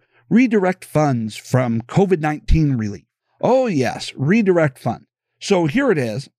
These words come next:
The taxpayers of the entire country are having to pay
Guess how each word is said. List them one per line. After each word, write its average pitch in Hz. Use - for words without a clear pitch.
The 156
taxpayers 151
of 139
the 131
entire 156
country 131
are 151
having 156
to 202
pay 135